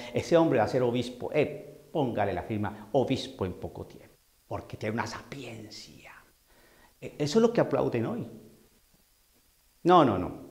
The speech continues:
no. Se pusieron un velo y mientras no reconozcan a Cristo Jesús y su evangelio,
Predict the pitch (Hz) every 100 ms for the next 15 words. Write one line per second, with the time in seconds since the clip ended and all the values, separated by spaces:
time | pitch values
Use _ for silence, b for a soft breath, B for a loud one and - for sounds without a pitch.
0 | - - - _ _ 110 - - - b
1 | b b _ _ _ _ _ _ _ -
2 | 131 143 127 180 196 190 185 139 147 120
3 | 98 90 - - - - _ _ _ _
4 | _ _ _ _ _ _ _ _ _ _
5 | _ _ _ _ _ _ _ _ _ _
6 | 131 127 123 113 113 110 - - 120 175
7 | 220 185 - - - - - - 113 -
8 | 110 160 113 - 92 - 98 - 175 175
9 | 156 120 - 113 - 95 113 165 156